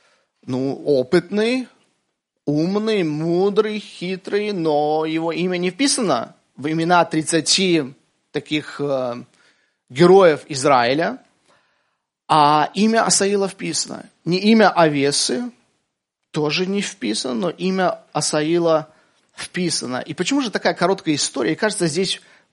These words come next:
побед-то не очень много в его жизни,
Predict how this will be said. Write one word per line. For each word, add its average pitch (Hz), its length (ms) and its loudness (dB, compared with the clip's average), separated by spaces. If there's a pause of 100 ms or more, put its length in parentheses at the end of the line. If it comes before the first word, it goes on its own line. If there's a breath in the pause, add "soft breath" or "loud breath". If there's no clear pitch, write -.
побед-то 190 460 0
не 180 140 -4
очень 196 300 -2
много 208 380 2
в 147 80 -4
его 156 280 -2
жизни, 139 760 -4